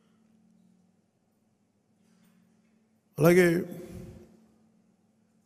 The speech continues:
మనం అడుగుతా ఉన్నారు, "ఏమైనా ఆశించావా నువ్వు పదవులు, ఉప ముఖ్యమంత్రి అవుతామని?" అని ఆశించావా? నిజంగా చెప్పాలంటే నిజంగా ఏమీ ఆశించలే నేను. మీరు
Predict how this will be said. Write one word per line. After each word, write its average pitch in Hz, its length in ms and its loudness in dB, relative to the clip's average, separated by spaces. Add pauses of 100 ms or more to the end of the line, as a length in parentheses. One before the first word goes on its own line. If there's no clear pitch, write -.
(720)
మనం 135 120 2
అడుగుతా 175 300 4
ఉన్నారు, 147 400 0 (1400)
"ఏమైనా 151 280 4
ఆశించావా 165 580 4
నువ్వు 156 240 0
పదవులు, 151 720 2 (1000)
ఉప 135 100 -2
ముఖ్యమంత్రి 143 540 6
అవుతామని?" 135 480 2
అని 120 100 2
ఆశించావా? 151 460 4
నిజంగా 147 280 4
చెప్పాలంటే 156 420 0
నిజంగా 139 240 2
ఏమీ 147 120 4
ఆశించలే 139 480 0 (2250)
నేను. 123 140 0
మీరు 120 280 4